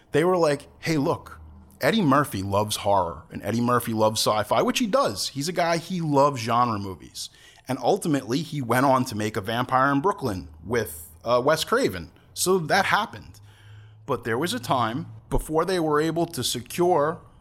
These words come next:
Tony Todd, they were like, "Hey, let's offer this to Eddie Murphy." And they did.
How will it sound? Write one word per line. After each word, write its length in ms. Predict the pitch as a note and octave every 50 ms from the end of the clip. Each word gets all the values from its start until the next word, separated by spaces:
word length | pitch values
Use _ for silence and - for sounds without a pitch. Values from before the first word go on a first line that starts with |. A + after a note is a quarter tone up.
| - - - -
Tony 300 | - D3+ D3+ D3+ C#3+ C3+
Todd, 320 | - E3+ F#3+ A3 F#3 C3
they 80 | C3+ C3
were 120 | C3+ C3+
like, 220 | C#3 C#3+ C#3+ C3+ C#3+
"Hey, 280 | E3+ A3 A#3 D#3 A2 - - -
let's 300 | - C3 D#3 G#3+ G#3+ - - -
offer 340 | D#3+ F3 A#3 A#3 - G3+ E3
this 200 | C#3 A#2+ - -
to 100 | - -
Eddie 200 | C3+ C3+ C3+ B2+
Murphy." 420 | C#3+ F#3 G#3 E3+ - - - - - - _ _ - - - - - _ - -
And 100 | - A3+
they 100 | B3+ A#3+
did. 340 | G3+ A#3+ E4 D#4+ D#3+ A2+